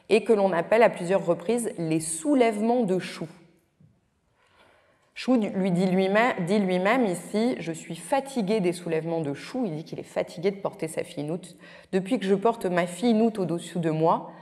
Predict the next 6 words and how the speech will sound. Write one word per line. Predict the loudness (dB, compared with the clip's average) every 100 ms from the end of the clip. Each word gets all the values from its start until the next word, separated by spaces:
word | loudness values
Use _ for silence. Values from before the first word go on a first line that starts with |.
| -20 -20 -20 _ _ _ _ -10
pour | 2 4
la | 6
donner | 4 4 4 2 -2 -12 0
à | 0
mon | 2 2
père. » | 6 6 6 0 -6